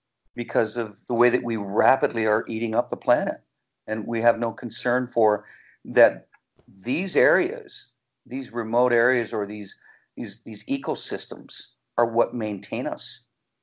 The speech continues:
And, uh, if we abuse it, it can only take it for so long. And, you know, let's face it, Brian, it's not, it's not gonna be, uh, nature of the planet that's gonna go away. It's gonna be us.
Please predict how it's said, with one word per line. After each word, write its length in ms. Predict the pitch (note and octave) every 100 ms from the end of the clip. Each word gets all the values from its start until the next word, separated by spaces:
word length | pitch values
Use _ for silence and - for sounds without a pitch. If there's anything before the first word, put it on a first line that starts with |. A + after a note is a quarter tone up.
| _ -
And, 260 | A#2+ A#2
uh, 100 | A2 G#2
if 220 | A2 -
we 280 | A#2 A2 A2
abuse 420 | G#2 G2 A#2+ E3 C3
it, 180 | C3 - -
it 80 | -
can 120 | A#2
only 140 | A#2
take 240 | G#2+ A#2 B2
it 80 |
for 120 | - -
so 180 | A2+
long. 460 | G2+ A#2 D3+ A2+ B2 - - - -
And, 120 | F#3+
you 120 | A#3+
know, 260 | A#3+ G#3+ - - - -
let's 200 | - - -
face 220 | F#3 E3
it, 100 | A2+
Brian, 240 | A#2+ B2+
it's 160 | C3+ -
not, 240 | F3 -
it's 180 | C3+ -
not 160 | E3+ F3+
gonna 160 | D3+
be, 380 | B2 B2 G#2+ G2+ _ _ _ _ -
uh, 200 | A2+ G2+
nature 320 | G#2 B2+ C3+
of 60 | A2+
the 80 | G2
planet 320 | - A#2 C#3+
that's 100 | -
gonna 160 | G#2 F2+
go 120 | F#2+
away. 180 | F#2 A2
It's 80 |
gonna 140 | - D#3+
be 100 | D3
us. 320 | F#3 - -